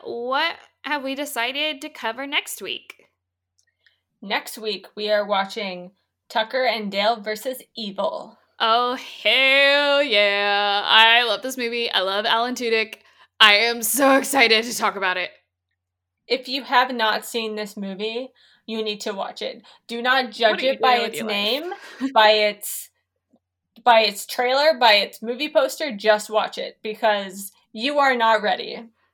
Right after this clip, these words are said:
Speaker 1: Yeah. So, to prep you a little bit, it is a horror comedy. And what better time to h-, cover a horror comedy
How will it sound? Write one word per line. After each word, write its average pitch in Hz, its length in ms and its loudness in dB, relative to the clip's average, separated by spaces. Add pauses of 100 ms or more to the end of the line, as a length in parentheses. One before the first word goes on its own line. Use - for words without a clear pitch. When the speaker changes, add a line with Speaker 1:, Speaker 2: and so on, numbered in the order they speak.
(400)
Speaker 1:
Yeah. - 300 -10 (440)
So, 254 500 2
to 262 120 -6
prep 349 340 -2
you 294 160 -8
a - 80 -2
little 262 600 -6
bit, 277 320 -2 (340)
it 277 140 -2
is 269 160 2
a 294 100 -2
horror 269 580 -2
comedy. 208 680 -4
And 220 160 -2
what 247 340 -4
better 262 280 2
time 254 260 -4
to 233 80 -4
h-, 214 40 -12 (380)
cover 294 360 0
a 214 140 -4
horror 190 400 -4
comedy 180 600 -6